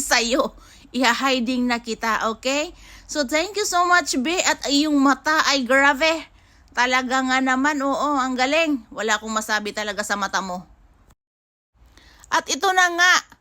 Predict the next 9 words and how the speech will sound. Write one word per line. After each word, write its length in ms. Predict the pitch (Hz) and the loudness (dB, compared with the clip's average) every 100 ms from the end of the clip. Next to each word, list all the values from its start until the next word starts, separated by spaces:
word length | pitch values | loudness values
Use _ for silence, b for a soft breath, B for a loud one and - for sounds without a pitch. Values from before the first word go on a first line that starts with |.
| _ _ _ - | _ _ _ -6
ang 160 | 269 269 | -2 0
lucky 360 | 240 269 - 277 | 0 -2 -4 -6
winner 360 | 277 262 254 | -2 -2 -2
ni 160 | 240 220 | -2 -2
Nguso. 480 | 208 202 - 220 - - _ _ b b | -4 -8 -8 -8 -8 -16 _ _ b b
Sa 240 | - 269 254 | -4 -2 0
kasahang 720 | 262 285 269 247 285 285 285 _ | 0 2 2 4 2 2 -2 _
walang 400 | - 240 240 240 | -2 2 2 0
katulad. 720 | 226 220 - 220 208 202 175 | 0 -2 0 0 2 0 -2